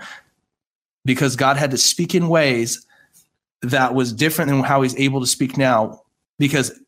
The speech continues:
now the Holy Spirit can abide inside of us in a way he was never able to before.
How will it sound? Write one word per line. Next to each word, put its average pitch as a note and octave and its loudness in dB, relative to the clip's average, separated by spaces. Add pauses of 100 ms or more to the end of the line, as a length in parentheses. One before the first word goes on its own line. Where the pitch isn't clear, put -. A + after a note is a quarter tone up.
(300)
now D3 2
the D3 0
Holy E3 0
Spirit D3 0
can B2 -2
abide A#2 0
inside C#3+ 2
of B2+ 0
us A2 -2
in C3 -2
a B2 0
way C3 2
he C3 0
was A#2+ -2
never C3 -2
able B2+ -4
to - -4
before. - -8